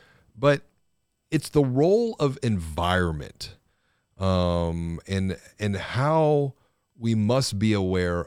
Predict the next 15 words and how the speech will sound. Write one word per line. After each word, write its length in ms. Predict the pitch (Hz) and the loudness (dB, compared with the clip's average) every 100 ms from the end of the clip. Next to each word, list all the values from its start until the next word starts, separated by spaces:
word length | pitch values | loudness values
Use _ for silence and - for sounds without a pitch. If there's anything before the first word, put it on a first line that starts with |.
| - | -4
of 300 | 101 117 107 - | -2 -2 -2 -2
our 280 | 95 92 | -2 -2
environment. 960 | 87 82 80 85 87 85 85 82 - - _ - | -4 -6 -4 -4 -2 -4 -4 -6 -10 -18 _ -6
How 220 | 151 160 | -2 -2
does 560 | 113 110 131 123 101 | 0 2 4 2 -2
our 280 | 90 90 90 | -6 -4 -2
environment 640 | 87 80 82 82 85 82 - | -4 -4 -4 -4 -4 -6 -8
impact 720 | - 107 107 104 90 85 - - _ _ _ _ _ - | -4 -2 -2 -2 -2 -2 -8 -20 _ _ _ _ _ -4
us 240 | 98 - | -2 -2
in 60 | 95 | -4
the 80 | 85 | -4
present 380 | 98 90 90 | -2 0 -2
moment 500 | 82 92 92 87 - - | -2 0 0 -2 -4 -6
to 360 | 98 92 90 | -2 0 -2
either 520 | 85 95 90 87 87 | -2 -2 0 0 -2